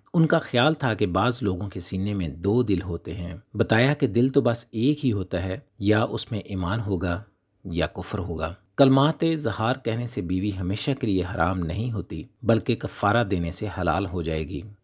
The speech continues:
मुंह बोला बेटा शरई अहकाम में हकीकी बेटे की तरह नहीं होता। दो गज़वों यानी गज़वा अहज़ाब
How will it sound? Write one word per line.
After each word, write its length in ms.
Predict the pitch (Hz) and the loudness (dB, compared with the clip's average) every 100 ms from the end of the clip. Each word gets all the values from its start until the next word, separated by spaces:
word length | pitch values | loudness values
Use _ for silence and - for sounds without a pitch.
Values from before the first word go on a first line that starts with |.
| 127 | 6
मुंह 160 | 151 160 | 8 8
बोला 260 | 156 156 151 | 6 6 2
बेटा 300 | 127 131 135 | 2 2 -2
शरई 340 | - 123 135 165 | -2 0 0 0
अहकाम 440 | 107 - 113 123 | -6 -6 -6 -4
में 120 | 123 | -4
हकीकी 480 | 104 95 127 120 147 | -4 -6 -10 -4 0
बेटे 280 | 113 95 95 | 2 2 0
की 140 | 95 | -4
तरह 220 | 87 85 82 | -2 0 0
नहीं 280 | 87 101 | -2 -4
होता। 340 | 104 78 78 78 104 _ 101 | -4 -6 -6 -8 -10 _ -2
दो 320 | 104 143 151 | 6 8 8
गज़वों 440 | 117 113 110 139 151 - | 4 2 2 -2 -2 -6
यानी 280 | 98 98 95 | -2 0 0
गज़वा 360 | 90 98 117 123 | 2 2 4 2
अहज़ाब 640 | 127 92 90 95 107 | 2 -2 -2 0 0